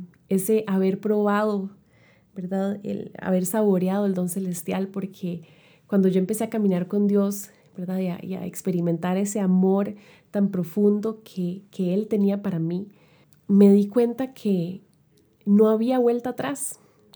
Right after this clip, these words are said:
que no había una forma en la que yo pudiera dejar de sentirme amada y dejar de sentir ese amor por Él. Ya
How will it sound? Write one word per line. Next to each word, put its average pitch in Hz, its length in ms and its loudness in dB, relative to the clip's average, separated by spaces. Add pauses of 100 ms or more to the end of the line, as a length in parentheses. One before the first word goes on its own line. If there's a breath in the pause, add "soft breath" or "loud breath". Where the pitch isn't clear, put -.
que - 120 2
no 208 200 8
había 240 220 2
una 254 200 2
forma 247 340 0
en 247 60 -2
la 240 80 -4
que 214 120 -2
yo 185 160 -6
pudiera 220 640 -2 (440 loud breath)
dejar 208 720 -2
de 190 460 0 (460 loud breath)
sentirme 220 680 2
amada 196 560 0
y 208 120 0
dejar 208 400 -2
de 262 80 -6
sentir 202 360 -4
ese 240 160 -4
amor 208 460 0
por - 220 -6
Él. 214 300 -2 (320 loud breath)
Ya 202 460 -2